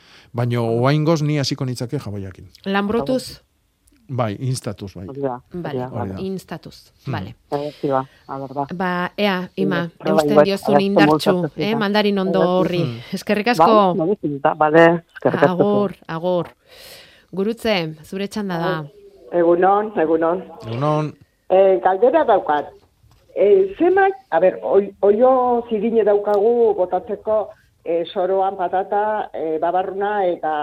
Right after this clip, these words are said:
Speaker 4: hartu aiten duen tokian.
Speaker 1: Bai.
Speaker 4: Eh, galdetzen die, a ber, zenbat kantitate bota beharko litzeken ez erretzeko, eh,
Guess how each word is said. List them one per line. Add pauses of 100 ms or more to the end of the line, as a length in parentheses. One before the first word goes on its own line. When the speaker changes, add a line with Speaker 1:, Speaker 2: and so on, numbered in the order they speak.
(320)
Speaker 4:
hartu
aiten
duen
tokian. (220)
Speaker 1:
Bai. (160)
Speaker 4:
Eh,
galdetzen
die,
a
ber, (140)
zenbat (380)
kantitate
bota
beharko
litzeken
ez
erretzeko, (640)
eh,